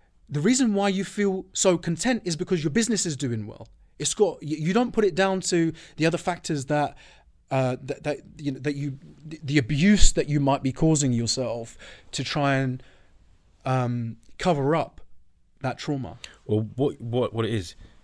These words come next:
Speaker 2: you dealt with the financial problems that was happening in your life. You didn't deal with any of the internal problems
Speaker 1: That's
Speaker 2: that were
Speaker 1: right.
Speaker 2: happening with your life. So it's interesting because I would see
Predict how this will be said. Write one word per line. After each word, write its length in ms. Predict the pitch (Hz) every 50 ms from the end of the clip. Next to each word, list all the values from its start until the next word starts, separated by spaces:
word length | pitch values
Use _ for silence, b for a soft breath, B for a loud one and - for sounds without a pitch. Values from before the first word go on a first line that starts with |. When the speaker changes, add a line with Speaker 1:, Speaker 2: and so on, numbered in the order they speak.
| b b b b -
Speaker 2:
you 160 | - 107 117
dealt 220 | 113 123 120 113 90
with 200 | 101 101 90 -
the 260 | 104 98 92 87 87 - _ _ _ _ _
financial 540 | _ - - 87 101 123 135 110 - - -
problems 680 | - - 92 82 76 82 87 101 117 117 - - - - _ _ _
that 220 | - 78 - -
was 160 | - 87 85 -
happening 360 | 95 87 - - 85 80 82
in 80 | 82
your 100 | 80 76
life. 300 | 76 80 92 95 - - _ -
You 100 | 90 87
didn't 200 | 101 98 - -
deal 180 | - 92 90
with 140 | 90 85 82
any 160 | 85 85 85
of 80 | 80 78
the 180 | 80 78 80
internal 480 | 78 80 78 - - 98 98 98 87 76
problems 320 | - - 76 - - -
Speaker 1:
That's 160 | - - - -
Speaker 2:
that 60 | 69
were 40 | 139
Speaker 1:
right. 80 | 139
Speaker 2:
happening 220 | - 76 80 78 78
with 80 | 78
your 100 | 78 80
life. 200 | 73 67 60 -
So 260 | - - 85 80 78 B B B B B B B
it's 160 | 101 92 -
interesting 440 | 131 131 113 - 95 - - 95 85
because 440 | 85 92 - - 98 95 90 - - b b b b b b b b -
I 60 | -
would 180 | 127 120 117 107
see 580 | - - - - 127 123 113 110 110 104 -